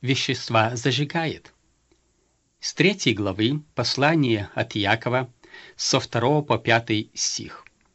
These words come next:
Укращение языка — великое дело. Для того, чтобы человека слова были с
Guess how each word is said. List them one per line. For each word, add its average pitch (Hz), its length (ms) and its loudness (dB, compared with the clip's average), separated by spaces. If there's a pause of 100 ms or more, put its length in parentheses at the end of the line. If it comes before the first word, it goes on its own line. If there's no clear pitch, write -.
(800)
Укращение 185 1160 4
языка — 123 680 0 (320)
великое 165 880 2
дело. 113 440 -2 (1600)
Для 135 300 6
того, 165 380 2
чтобы 147 360 2
человека 135 880 0
слова 135 560 2
были 143 380 4
с - 240 -4